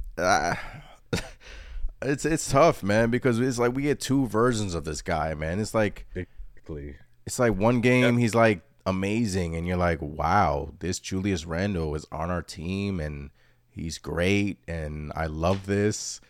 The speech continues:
Speaker 1: And then the next game, he's turning the ball over, he's maddening, he's taking
Speaker 2: Yeah.
Speaker 1: possessions off.
Speaker 2: Jekyll and Hyde.
Speaker 1: What killed me is during these playoff series, he just,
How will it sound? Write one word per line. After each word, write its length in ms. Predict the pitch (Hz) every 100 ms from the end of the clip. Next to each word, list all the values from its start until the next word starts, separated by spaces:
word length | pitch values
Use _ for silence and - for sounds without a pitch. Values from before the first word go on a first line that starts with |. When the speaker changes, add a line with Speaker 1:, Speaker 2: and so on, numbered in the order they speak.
| _ _ _
Speaker 1:
And 120 | - 95
then 100 | 90
the 80 | 87
next 300 | 92 101 -
game, 440 | 101 104 101 101
he's 340 | 95 92 87 -
turning 340 | - 90 98
the 100 | 92
ball 300 | 85 92 95
over, 440 | 95 92 98 95
he's 260 | 90 80 73
maddening, 800 | 82 82 95 92 92 95 95 95
he's 540 | 80 80 73 73 - - _ _ _ _ _
taking 300 | - 98 104
Speaker 2:
Yeah. 40 | 92
Speaker 1:
possessions 500 | 87 98 98 95 85
off. 600 | 87 92 98 95 - - _ _ _ _ _ _ -
Speaker 2:
Jekyll 320 | 90 87 101
and 100 | 104
Hyde. 440 | 95 113 113 76 76 _ _ _ _ _ - _ _ _ _
Speaker 1:
What 240 | - 117 -
killed 280 | - 143 143
me 200 | 139 131
is 520 | 117 98 80 - - - _ _ _
during 280 | 117 117 120
these 160 | 101
playoff 360 | - 101 104 113
series, 360 | - 120 135 -
he 120 | 98
just, 380 | 101 92 -